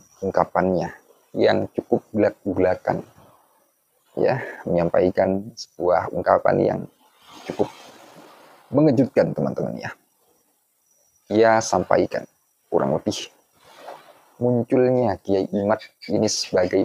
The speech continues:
penolong buat saya." Kurang lebih seperti itu. Nah, ini menarik untuk kita dengarkan, untuk kita simak bersama.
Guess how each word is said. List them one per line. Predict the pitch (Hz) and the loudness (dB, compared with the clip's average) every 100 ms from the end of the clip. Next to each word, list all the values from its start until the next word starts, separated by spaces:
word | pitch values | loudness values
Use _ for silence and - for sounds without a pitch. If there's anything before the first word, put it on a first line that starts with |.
| - - | -2 -4
penolong | 98 95 107 101 92 - - _ _ _ _ | 0 4 4 4 0 -10 -20 _ _ _ _
buat | 104 98 92 - | 0 2 2 -2
saya." | - - 92 82 - - _ _ _ - | -10 -8 -4 -2 -4 -10 _ _ _ -4
Kurang | 117 110 | -2 0
lebih | 127 | -2
seperti | - - - - | -2 -4 -2 -4
itu. | - 107 _ _ _ _ - - - - - - | -4 -12 _ _ _ _ -20 -16 -16 -16 -8 0
Nah, | |
ini | - 147 | 4 4
menarik | 143 135 120 - | 4 4 2 0
untuk | 95 - | -4 -2
kita | - - - | -4 -4 -6
dengarkan, | - 90 - - - - - | -2 -2 -2 -6 -10 -16 -8
untuk | 104 - | -4 -2
kita | 117 | -2
simak | 117 - 104 - | -2 -4 -4 -6
bersama. | - - - - | -8 -6 -4 -6